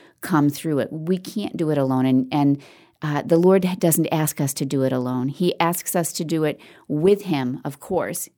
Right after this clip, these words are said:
Him leading us, but then He provides people to be able to walk alongside us, uh,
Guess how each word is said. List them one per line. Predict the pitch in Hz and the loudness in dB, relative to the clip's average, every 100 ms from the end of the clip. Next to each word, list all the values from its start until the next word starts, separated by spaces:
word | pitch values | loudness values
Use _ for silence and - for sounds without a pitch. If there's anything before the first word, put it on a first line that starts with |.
| _ | _
Him | - 202 180 165 | -4 0 2 4
leading | 190 196 151 | 2 2 0
us, | 139 - - - | -2 -6 -14 -6
but | 185 | -2
then | 180 | 0
He | 165 208 254 | 2 0 -2
provides | 190 156 156 180 247 247 | -2 -2 0 0 -2 -4
people | - 131 127 127 120 165 - _ _ _ - | -6 -6 -6 -6 -6 -8 -12 _ _ _ -2
to | 185 | 2
be | 170 170 | 4 4
able | 165 165 | 4 2
to | 175 | 0
walk | 151 151 156 | 2 2 2
alongside | 185 160 151 147 - 151 165 | 2 2 2 2 2 2 2
us, | 131 135 - - | 0 -2 -4 -4
uh, | 147 143 131 | -10 -10 -10